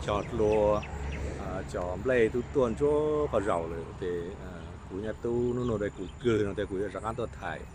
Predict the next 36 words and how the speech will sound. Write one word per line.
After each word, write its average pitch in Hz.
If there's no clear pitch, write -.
lại 87
là 110
nó 104
đã 101
ít 127
xong 113
để 107
lúa 131
lấy 143
ở 156
bên 143
chỉ -
là 101
ó, 104
giờ 104
bố 123
lấy 120
nó 123
đâu 113
để 101
bên 147
chỉ 98
lau 123
chỉ 95
leo, 104
đặc 85
sự -
nó 87
để 104
bố 131
chỉ 90
ó 117
rồi 107
họ 90
thì, 92
ờ, -